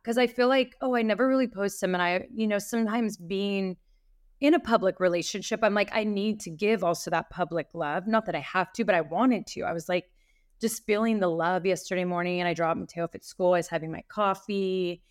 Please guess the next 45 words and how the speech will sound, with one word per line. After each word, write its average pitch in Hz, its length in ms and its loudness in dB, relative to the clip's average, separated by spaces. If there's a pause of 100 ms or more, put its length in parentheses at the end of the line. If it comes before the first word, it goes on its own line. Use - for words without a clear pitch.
(420)
and 202 80 -2
I 220 40 4
was 220 100 0
like, 240 100 0
"Oh, 240 60 4
I'm 233 80 4
gonna 240 140 4
put 240 160 -6
my 220 120 0
post 226 300 0
together 180 200 2
before 180 580 -2 (360)
we 185 300 -2
filmed, 170 800 0 (260)
um, 165 520 -4 (960)
stuff 220 360 2
for 220 100 2
Bonita 190 340 0
Bonita, 190 400 2
which - 220 -2
we'll 175 100 -2
get 170 140 -4
into 247 280 0
before 180 340 0
fan 165 260 -6
questions." 165 800 -4 (560)
Um, 180 560 -2 (300)
but 220 100 0
yeah, 226 140 6
I 226 100 4
was, 190 140 -2
like, 190 280 -4
feeling 233 320 4
the 190 100 2
love, 185 340 2
and 202 100 0
I 202 100 0
also 262 300 0
wanted 214 420 2
to 202 100 0
put 190 180 -4
in 165 120 0
there 160 160 2
about, 156 260 -2
like, 160 240 0